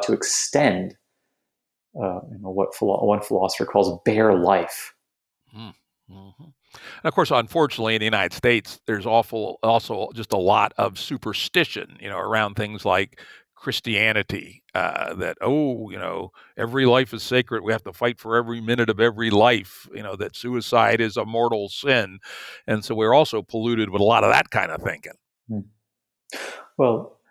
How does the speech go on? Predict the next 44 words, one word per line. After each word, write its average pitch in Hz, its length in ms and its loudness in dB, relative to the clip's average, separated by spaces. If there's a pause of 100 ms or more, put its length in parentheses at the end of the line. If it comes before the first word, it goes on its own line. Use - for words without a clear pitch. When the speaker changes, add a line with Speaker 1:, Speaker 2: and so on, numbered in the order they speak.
(180)
Speaker 1:
the, 123 340 2
I - 20 0
mean, 123 260 0
I 127 80 4
think 147 220 2
what's, - 480 0 (220)
I - 160 0
think 117 260 -4
you're 107 80 2
probably 107 360 4
a, 98 100 2 (100)
a 110 60 0
card-carrying 104 560 2
secularist, 107 580 2
but 110 180 0
what, 117 220 4
what, 117 220 2
what 120 160 2
can 156 180 2
be 123 100 4
said 113 220 4
about, 104 280 0 (420)
about 110 260 2
secularism 104 600 6
is 101 100 0
that 104 140 6
it 107 100 6
actually 117 380 4
imports - 840 0
a - 60 0
lot 101 320 6
of 101 120 4
the 98 80 4
assumptions 101 600 -2
from 117 240 0
Christianity - 760 -4 (600)
without 104 240 6
actually 101 260 4
owning 101 300 2
up 107 160 0
to 104 80 -4
those - 180 -2
assumptions. - 680 -10 (560)
So 98 400 6